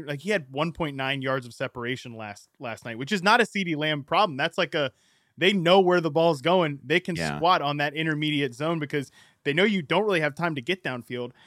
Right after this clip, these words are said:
Speaker 1: And my God, you're getting downfield to guys like that undrafted free agent whose name I've already forgotten and, like, Noah <laughs> Brown and Semi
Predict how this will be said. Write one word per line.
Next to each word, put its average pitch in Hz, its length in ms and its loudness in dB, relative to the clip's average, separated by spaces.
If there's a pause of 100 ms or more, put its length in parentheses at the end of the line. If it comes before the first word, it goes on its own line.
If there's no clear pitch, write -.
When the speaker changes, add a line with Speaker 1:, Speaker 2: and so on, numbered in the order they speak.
(160)
Speaker 1:
And 151 100 -6
my 165 140 4
God, 170 280 4
you're 156 100 0
getting 170 340 -2
downfield 160 480 0
to 131 80 -8
guys 143 320 0
like 135 200 -4
that 123 200 -6
undrafted 147 560 0
free 147 200 -2
agent 156 200 -2
whose 156 160 -2
name 156 200 -2
I've 151 140 2
already 156 220 2
forgotten 147 420 -2
and, 147 120 -4
like, 127 200 -2
Noah 139 240 2
<laughs> 117 60 -16
Brown 139 400 0
and 135 180 -4
Semi 151 460 -2